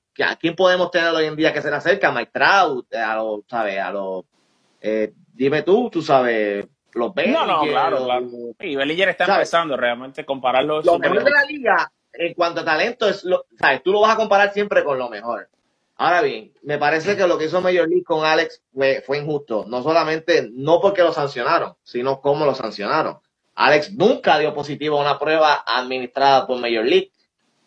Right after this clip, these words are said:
Speaker 1: Entonces, lo de la suspensión de la temporada entera, tú sabes, yo creo que a él lo usaron como, como de la
Speaker 2: Conejillo de
Speaker 1: manera
Speaker 2: India, es lo que tú vas a decir.
Speaker 1: Claro, para,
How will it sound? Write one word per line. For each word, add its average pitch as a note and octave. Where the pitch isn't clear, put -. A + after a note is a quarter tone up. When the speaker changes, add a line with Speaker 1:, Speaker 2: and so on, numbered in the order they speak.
Speaker 1:
Entonces, C#3+
lo C3
de C3+
la B2+
suspensión C3+
de D#3
la D#3
temporada C#3
entera, C3+
tú B2+
sabes, A#2
yo A2+
creo D3
que D#3
a C#3
él C#3
lo D3
usaron C#3+
como, C3
como A#2
de C#3+
la D3
Speaker 2:
Conejillo F#3
de F#3+
Speaker 1:
manera E3+
Speaker 2:
India, C3+
es B2+
lo C3
que B2
tú A#2+
vas A#2
a B2
decir. D3
Speaker 1:
Claro, F3
para, C3+